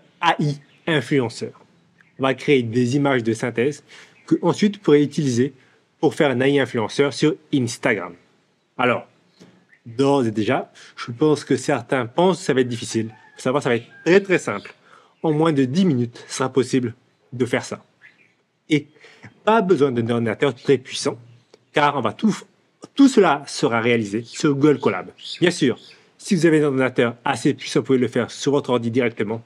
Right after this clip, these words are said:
mais je vous recommande Google Colab. C'est parti ! Avant de débuter, on va établir une nouvelle méthode pour promouvoir cette chaîne. Sous chaque vidéo que vous aimez, vous allez mettre plus un et vous allez vous abonner. Pourquoi ? Parce que comme ça, je sais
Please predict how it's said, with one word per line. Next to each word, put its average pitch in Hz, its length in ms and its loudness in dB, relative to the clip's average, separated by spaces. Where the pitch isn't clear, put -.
mais 123 240 -2
je - 140 -6
vous 127 120 0
recommande 117 540 2
Google 135 320 0
Colab. 113 300 -2
C'est - 120 -2
parti ! 214 340 2
Avant 156 200 0
de 208 100 0
débuter, 135 320 -2
on 131 60 0
va 127 120 -2
établir 160 480 2
une 123 80 2
nouvelle 127 220 -2
méthode 113 400 -4
pour - 160 -8
promouvoir 123 500 -4
cette - 300 -8
chaîne. 92 220 -12
Sous - 240 -14
chaque 208 320 -2
vidéo 143 360 0
que 135 100 -4
vous 165 280 -2
aimez, 104 240 -4
vous 127 100 -2
allez 135 140 0
mettre 101 240 -8
plus 226 300 0
un 110 120 -6
et 147 60 -2
vous 139 140 0
allez 165 160 2
vous 135 160 -2
abonner. 104 300 -6
Pourquoi ? 110 520 0
Parce - 140 -8
que 131 40 0
comme 127 220 -4
ça, 123 180 0
je 127 200 2
sais 101 300 -8